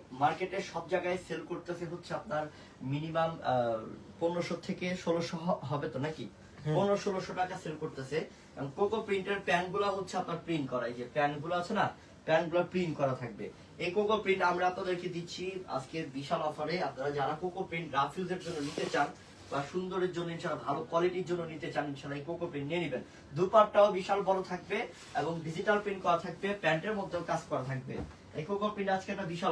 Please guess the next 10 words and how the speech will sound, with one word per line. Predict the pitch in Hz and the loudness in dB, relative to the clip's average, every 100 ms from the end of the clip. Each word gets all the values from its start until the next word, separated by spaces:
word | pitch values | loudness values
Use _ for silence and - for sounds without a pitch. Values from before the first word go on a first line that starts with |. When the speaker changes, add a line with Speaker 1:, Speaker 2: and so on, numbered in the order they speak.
| 151 | 2
Speaker 1:
অফার | - 151 | 0 -2
দিব | 147 139 | -4 -4
আপনাদেরকে। | - 120 117 - 185 | -4 -8 -8 -6 -2
এটা | 196 151 | -2 -2
দেখেন, | 135 180 - - - - | -2 -2 -4 -10 -18 -2
এটা | 160 | 6
লাইট | 190 202 | 6 6
ফিরোজা | 220 202 175 160 | 2 2 4 2
কালার, | - - - - - - - - - - - - - - - - - - - - | 4 2 2 -10 -16 -16 -20 -20 -20 -20 -20 -20 -20 -20 -20 -20 -20 -20 -20 -14
যে | - | -6